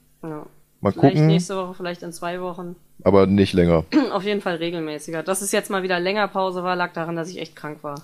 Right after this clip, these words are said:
Speaker 2: Quantität statt Qualität.
Speaker 1: <laughs> Ja, siehst du, und ich fand den heute echt aufschlussreich und vielleicht sogar interessant zuzuhören für Leute,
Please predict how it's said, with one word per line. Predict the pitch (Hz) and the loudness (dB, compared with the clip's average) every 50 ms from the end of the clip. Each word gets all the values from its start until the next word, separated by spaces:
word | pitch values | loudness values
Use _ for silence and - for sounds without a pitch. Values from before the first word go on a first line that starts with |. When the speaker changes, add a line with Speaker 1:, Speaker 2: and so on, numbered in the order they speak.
| - | -6
Speaker 2:
Quantität | - - - 123 143 - 127 117 - 139 127 120 | -2 2 4 4 4 4 2 4 6 6 6 8
statt | - - - 131 123 - | 6 4 4 4 4 4
Qualität. | - - - 156 143 - - - - 254 - - 247 269 - 160 - - | 2 4 6 6 6 6 4 0 -2 -2 0 0 0 4 4 2 2 2
Speaker 1:
<laughs> | - - - - - - - - | -6 -20 -6 -4 -2 -2 -2 -2
Ja, | - 392 440 330 226 214 | -2 2 4 4 4 4
siehst | 202 240 247 - | 2 -4 -8 -6
du, | - | -4
und | 233 247 | -4 -4
ich | - 254 - | -4 -6 -2
fand | - 370 381 359 | 0 0 0 0
den | 269 240 247 247 | -2 -4 0 2
heute | 254 285 302 - - - - | 2 2 2 0 -6 -8 -4
echt | - 254 - - - | -4 -4 -4 -4 -4
aufschlussreich | - - - - - 247 240 233 - 220 214 220 214 208 | -4 -4 -4 -6 -6 -6 -6 -4 -4 -4 -4 -4 -6 -10
und | 175 - | -12 -8
vielleicht | - 214 214 220 214 | -6 -6 -6 -4 -6
sogar | 226 208 208 | -8 -6 -6
interessant | 196 190 190 196 185 - 190 190 185 | -6 -6 -10 -10 -8 -8 -8 -8 -8
zuzuhören | - 185 - - 190 180 185 185 180 | -10 -14 -14 -10 -8 -4 -2 -2 -4
für | 175 - 170 | -4 -4 -4
Leute, | 170 165 175 185 185 185 175 175 | -2 -2 -2 -4 -6 -6 -8 -8